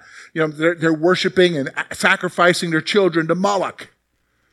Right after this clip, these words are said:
Do you know what I'm saying? And worshiping the gods of the Canaanites and so forth, Baal and Ashtaroth.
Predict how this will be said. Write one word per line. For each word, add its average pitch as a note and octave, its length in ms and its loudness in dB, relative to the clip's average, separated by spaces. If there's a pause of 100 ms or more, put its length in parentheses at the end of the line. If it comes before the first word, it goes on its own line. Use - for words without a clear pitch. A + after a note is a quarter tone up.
(280)
Do E3+ 80 -2
you - 20 4
know D#3+ 40 4
what D#3 40 0
I'm D#3 40 -8
saying? E3 320 0
And C3 140 -2
worshiping E3 480 0
the D#3 80 -2
gods E3 480 2
of D3 100 0
the D3+ 80 -4
Canaanites D#3+ 800 0
and B2+ 100 -4
so C3 240 0
forth, A#2 380 -8
Baal D3 680 4
and B2+ 180 -6
Ashtaroth. D3 800 0